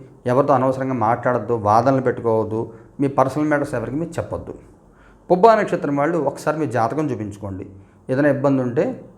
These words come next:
పరిహారాలు చేయించుకోండి. ముఖ్యంగా ఇరవై ఐదు, ఇరవై ఆరు తారీఖుల్లో అనవసర విషయాలు దీంట్లో తలదోచొద్దు. ఆరోగ్యం జాగ్రత్త, పడి దెబ్బలు తగ్గించుకునే అవకాశం ఆ రెండు రోజుల్లో కనబడుతోంది. ఉత్తరా నక్షత్రం వాళ్ళకి చెప్పుకోదగిన సమస్యలు అంటే ఏమి ఉండవు. మొదటి పాదం వాళ్ళకి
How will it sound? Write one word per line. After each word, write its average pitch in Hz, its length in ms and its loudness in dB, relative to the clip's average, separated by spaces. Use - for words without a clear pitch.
పరిహారాలు 117 440 2
చేయించుకోండి. 107 360 -6
ముఖ్యంగా 160 280 0
ఇరవై 165 300 2
ఐదు, 175 180 4
ఇరవై 135 340 0
ఆరు 127 160 2
తారీఖుల్లో 113 520 -4
అనవసర 135 300 0
విషయాలు 135 240 -2
దీంట్లో 120 200 -4
తలదోచొద్దు. 135 840 -2
ఆరోగ్యం 107 440 0
జాగ్రత్త, 127 420 0
పడి 147 140 4
దెబ్బలు 127 340 2
తగ్గించుకునే 123 340 -4
అవకాశం 101 560 -4
ఆ 127 80 0
రెండు 117 160 0
రోజుల్లో 110 240 -2
కనబడుతోంది. 98 520 0
ఉత్తరా 220 280 8
నక్షత్రం 185 280 0
వాళ్ళకి 196 200 0
చెప్పుకోదగిన 170 400 0
సమస్యలు 151 420 -2
అంటే 143 140 -4
ఏమి 123 260 -4
ఉండవు. 123 200 -2
మొదటి 120 260 -4
పాదం 113 240 0
వాళ్ళకి 113 400 -2